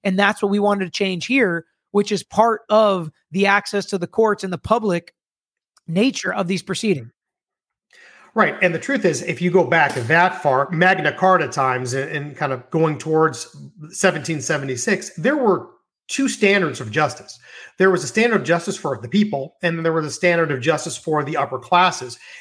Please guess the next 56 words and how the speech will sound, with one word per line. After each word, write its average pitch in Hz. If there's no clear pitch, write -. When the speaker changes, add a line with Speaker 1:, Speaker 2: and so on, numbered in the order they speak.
Speaker 2:
And 170
all 214
these 208
things 185
happened 143
behind 135
closed 147
doors. 180
And 160
if -
you 285
even 240
look 185
at 202
some 170
of 160
the 151
movies, 147
you 147
know, 135
uh, -
Gangs 190
of 165
New 160
York, 160
where 160
they're 160
just, 156
"All 185
right, 185
round 202
up 196
some 180
guys, 180
we're 165
gonna 160
hang 165
'em." 113
Uh, 143
why? 156
'Cause 254
it's 214
good 233
press, -
you 151
know, 160
it's 165
good -
publicity. 208
We're 180
doing, 208
we're 170
tough 220
on 156
crime. 170
And 170